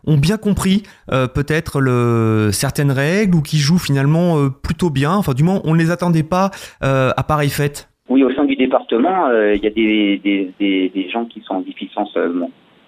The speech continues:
Speaker 2: euh, mentale,
Speaker 1: Ouais.
Speaker 2: euh, qui rencontrent, euh, bah, qui jouent avec des valides au tennis, qui se mélangent avec, euh,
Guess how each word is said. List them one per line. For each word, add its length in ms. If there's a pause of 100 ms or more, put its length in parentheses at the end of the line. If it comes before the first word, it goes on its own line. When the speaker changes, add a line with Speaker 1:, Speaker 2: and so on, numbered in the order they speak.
(140)
Speaker 2:
euh, 120
mentale, 440 (100)
Speaker 1:
Ouais. 300
Speaker 2:
euh, 140
qui 260
rencontrent, 540
euh, 220
bah, 120
qui 160
jouent 260
avec 280
des 100
valides 420
au 100
tennis, 260 (320)
qui 80
se 100
mélangent 420
avec, 300
euh, 340